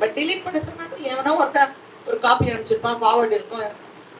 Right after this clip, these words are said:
அப்புறம் நான் வந்து ப்ரொடக்ஷனை கூப்பிட்டு சத்தம் போட்டு, "இந்த மாதிரி இது,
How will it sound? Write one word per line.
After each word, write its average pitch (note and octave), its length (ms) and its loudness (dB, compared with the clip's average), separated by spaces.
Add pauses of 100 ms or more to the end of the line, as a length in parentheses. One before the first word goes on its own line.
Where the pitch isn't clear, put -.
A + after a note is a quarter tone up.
(800)
அப்புறம் - 340 4
நான் B3 200 4
வந்து F#3+ 560 6
ப்ரொடக்ஷனை A3+ 480 -2
கூப்பிட்டு A#3 280 -2
சத்தம் G#3 360 0
போட்டு, E3+ 240 -2
"இந்த A3 200 -8
மாதிரி F3 280 -2
இது, D#3+ 160 -4